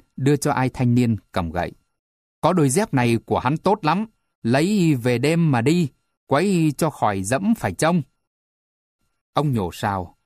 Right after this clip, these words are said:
nói với cả hai anh: "Hai anh dẫn ông Việt Minh về đồn đi, tôi phải đi ra ruộng, không trâu nó phá gãy mất cây." Ông lấy con sào chống vào bờ, đẩy thuyền ra khỏi bến.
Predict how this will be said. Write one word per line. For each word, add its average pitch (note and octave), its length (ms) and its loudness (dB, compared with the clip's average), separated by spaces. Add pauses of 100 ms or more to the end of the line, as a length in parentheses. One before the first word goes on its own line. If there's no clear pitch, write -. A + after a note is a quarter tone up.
nói A#2+ 420 -2
với F#3 120 -4
cả F#2 260 -8
hai A#2 180 -4
anh: A2+ 200 -2 (560)
"Hai E3+ 220 0
anh D#3 260 2
dẫn E3 360 0
ông D#3 160 0
Việt A#2+ 180 0
Minh D3 180 2
về B2 140 0
đồn A#2+ 240 2
đi, D#3 220 2 (400)
tôi E3+ 160 0
phải G#2+ 160 -6
đi C#3+ 160 0
ra E3+ 160 2
ruộng, B2+ 320 0 (300)
không E3 520 2
trâu D3+ 140 0
nó C#3+ 160 0
phá D#3+ 260 -2
gãy F3+ 300 -2
mất A3 260 2
cây." E3+ 240 0 (1600)
Ông C3+ 200 2
lấy C3+ 360 -2
con F3+ 160 0
sào G2 440 -6 (120)
chống D#3+ 360 -4
vào G2+ 140 -4
bờ, F#2+ 320 -6 (260)
đẩy A2 340 -2
thuyền A#2+ 260 0
ra F3 200 -4
khỏi F#2+ 200 -6
bến. A2 340 -4